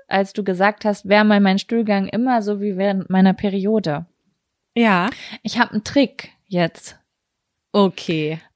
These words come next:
Speaker 1: Also, ähm, ich hatte eventuell ein paar Tage Ende diesen Jahres, wo ich gar nicht auf die Toilette konnte. Und, ähm,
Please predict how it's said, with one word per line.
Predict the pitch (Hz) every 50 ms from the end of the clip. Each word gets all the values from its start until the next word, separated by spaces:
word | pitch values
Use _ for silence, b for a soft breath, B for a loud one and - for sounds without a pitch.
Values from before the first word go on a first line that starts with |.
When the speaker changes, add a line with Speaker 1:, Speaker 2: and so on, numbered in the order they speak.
| _ _
Speaker 1:
Also, | 214 214 202 202 196 190 196 190 185 180 180 185 _ _ _ _ _ _ _ _ _
ähm, | - 214 220 214 220 226 233 233 233 233 240 247 _ _ _ _ _ _ _ _ _ _ _
ich | - 240 294 302 294 - 262 254
hatte | 254 247 254 262 247 233 226 - - _
eventuell | - 214 214 226 240 269 262 277 - 226 233
ein | 117 175 214 214
paar | - 196 190
Tage | - 208 214 208 220 226 226 220 202 -
Ende | - 214 214 220 202
diesen | 190 202 202 196 208
Jahres, | 202 196 185 185 185 190 -
wo | 190
ich | 185 - -
gar | 196 196
nicht | 226 254 262
auf | 254
die | - 285
Toilette | 269 - 285 269 269 269 294 277
konnte. | - 277 277 277 285 - 320 320 392 - B B B B B B B B B
Und, | - 220 233 240 233 - _
ähm, | 196 214 214 214 214 214 214 214 _